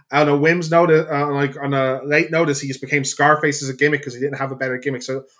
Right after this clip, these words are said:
off the cuff thinking by Scott Hall gets a fantastic character, a complete,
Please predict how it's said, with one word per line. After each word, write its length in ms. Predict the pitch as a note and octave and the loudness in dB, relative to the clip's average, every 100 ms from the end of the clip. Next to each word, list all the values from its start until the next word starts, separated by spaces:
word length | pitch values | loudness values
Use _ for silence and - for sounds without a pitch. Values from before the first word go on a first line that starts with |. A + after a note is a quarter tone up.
| _ - | _ 0
off 260 | D#3+ E3 | 2 2
the 60 | - | 0
cuff 220 | G3 F#3 | 0 0
thinking 280 | G3 F#3+ E3 | -2 -2 -2
by 100 | C#3 | 0
Scott 340 | C#3 - D#3+ D3 | -2 -2 -4 -2
Hall 300 | D3 D#3 C#3+ | 0 2 0
gets 180 | C3+ C3 | -2 -8
a 40 | |
fantastic 800 | - C3 B2+ - F#3+ F#3+ - D3+ | -12 -14 -16 -8 -2 -2 -4 -12
character, 460 | - D#3 D#3 B2+ A#2 | -2 2 2 0 -6
a 40 | |
complete, 420 | C3 B2 D3 C#3+ | -8 -6 -6 -6